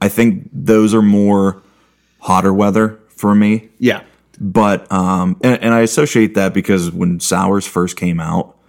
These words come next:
Speaker 1: I didn't like sours.
Speaker 2: Same.
Speaker 1: I did
Speaker 2: I was like,
Speaker 1: not like 'em at all.
Speaker 2: I was like, "This is abhorrent. What did you do to my beer?
Speaker 1: And I'm like,
Speaker 2: Get away from me."
Speaker 1: "Ugh, it's taking me so long to drink this." It's just like, I'm just puckering. But I found that gateway drug,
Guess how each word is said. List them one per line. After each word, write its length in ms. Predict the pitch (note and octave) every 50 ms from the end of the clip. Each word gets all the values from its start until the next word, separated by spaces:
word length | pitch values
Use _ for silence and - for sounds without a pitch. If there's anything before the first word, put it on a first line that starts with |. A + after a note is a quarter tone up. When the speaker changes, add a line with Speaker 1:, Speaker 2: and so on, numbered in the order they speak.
| _ _ _ _ _
Speaker 1:
I 40 | _
didn't 220 | G#2+ G#2+ F#2 E2+ E2+
like 180 | F#2 F2 F2
sours. 640 | - - - - - - - - - - - - - _
Speaker 2:
Same. 340 | - - - A2+ G#2 G2 F#2+ -
Speaker 1:
I 60 | F#2+
did 60 | F2 -
Speaker 2:
I 120 | C3 C#3
was 180 | D3 - F#3+ -
like, 80 | G2 G2+
Speaker 1:
not 240 | G2 G2 F#2 -
like 220 | F#2+ G2+ G2 F2+ G2
'em 100 | G2 G2+
at 100 | F#2 F#2
all. 60 | F2+
Speaker 2:
I 120 | B2+ B2+
was 160 | B2 B2+ A#2 A#2+
like, 140 | A2 - B2+
"This 160 | C3 B2 -
is 120 | B2 A2
abhorrent. 460 | A#2 G2+ - - B2 A#2+ A#2 A#2 A2 A2
What 160 | A2+ A#2 G2
did 160 | G2+ G2 G#2
you 100 | A2+ G#2+
do 140 | - F#3 A2
to 60 | A#2
my 140 | G#2 G#2 G#2
beer? 140 | - - A#2+
Speaker 1:
And 120 | A#2+ A#2
I'm 160 | A2+ A#2 A#2
like, 160 | A2 G#2+ G#2
Speaker 2:
Get 80 | G#2 A2+
away 140 | A2+ A2 G#2
from 160 | - - A2+ G#2
me." 60 | G2+
Speaker 1:
"Ugh, 300 | G#2 - - D#2+ D2+ - -
it's 140 | - - -
taking 300 | - D3 C#3 - B2+ A#2+
me 100 | G2+ F#2+
so 280 | - - - C3 C3+
long 300 | D3 C#3+ C#3 C3+ C#3 C3+
to 80 | G#2+ E2
drink 540 | - - - A2+ A2+ B2 C#3 D#3 - - -
this." 260 | F#2 F2 - - -
It's 180 | C2 - -
just 200 | - A2+ A2 -
like, 320 | G#2+ G2 F#2+ F#2 - - _ _ _ _ _ _ _
I'm 60 | -
just 200 | A#2+ A2 - -
puckering. 640 | - - - - - - - F#2 - - G2 F#2+ - _ _ _ _ _ _ _ _ _ _ _ - - - _ _
But 440 | E3 E3+ D#3 C3 A#2 A#2+ - - - _ _ _ _ _ _ _ _ _ _ _ _ _ _
I 60 | G2+
found 320 | - - A#2 A2+ A2 G#2+ G2+
that 160 | F#2+ D#2 F2
gateway 420 | - A2+ A#2 A#2 - G#2+ G2+ F#2+ F2
drug, 520 | E2+ F#2+ F2+ F#2 F2+ F2+ F#2+ B2 -